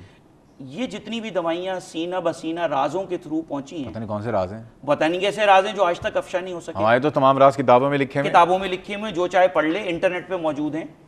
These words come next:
Speaker 1: आ, उनके, अ, सारे के सारे आप references मौजूद हैं। इनके राज जो हैं वो बता-, ये बताते
Speaker 2: हम्म।
Speaker 1: नहीं हैं। और शायद इनको खुद भी नहीं पता है। तो लिहाजा इस तरह के जो गली कूचों में, अ, कलम लगाए लोग बैठे हैं,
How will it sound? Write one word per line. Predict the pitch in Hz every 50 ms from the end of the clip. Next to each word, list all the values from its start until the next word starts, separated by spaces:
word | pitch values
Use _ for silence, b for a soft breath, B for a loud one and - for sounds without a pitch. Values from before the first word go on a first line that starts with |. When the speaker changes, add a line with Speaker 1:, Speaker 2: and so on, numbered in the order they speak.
| b b b b b b -
Speaker 1:
आ, | 151 151 151 151
उनके, | 151 - 160 160 160 - 175
अ, | 175 170 - -
सारे | 147 147 143 - - 143 147 160 175
के | 170 170
सारे | 151 - 160 151 156 165
आप | 165 156 156 147 -
references | 147 143 - 156 160 180 - 233 202 165
मौजूद | 147 143 123 131 139 -
हैं। | 170 - B B B B B B B - - - _ -
इनके | 277 294 - 302 277
राज | 233 185 185 202 170
जो | 170 202
हैं | 196 196
वो | 190 180 185
बता-, | 156 156 143 - 143 143 - - 160
ये | 156 175
बताते | 147 147 139 139 143 - 190 175
Speaker 2:
हम्म। | 131 120 110
Speaker 1:
नहीं | 113 110
हैं। | 101 - - - b b b b b b b b b _
और | - 156 160 165 165 165 160 170 165
शायद | - 165 151 156 143
इनको | 147 147 143
खुद | 143 - 147 127
भी | 131 156
नहीं | 170 175
पता | 165 165 - 160
है। | 156 156 - b b b b b b b -
तो | 170 170
लिहाजा | 165 180 165 175 180 196 208 202 - - - - - -
इस | 233 - - -
तरह | 214 190 185
के | - - 180 175
जो | 151 170 170 170
गली | 160 139 151 151 165
कूचों | 160 156 156 147 151 160 156
में, | 156 160 156 156 151 147 - -
अ, | 147 143 143 139 139 -
कलम | 165 151 151 156 151 147
लगाए | 151 143 131 139 139 143
लोग | 135 135 135 127
बैठे | 123 - - - 156
हैं, | 160 147 120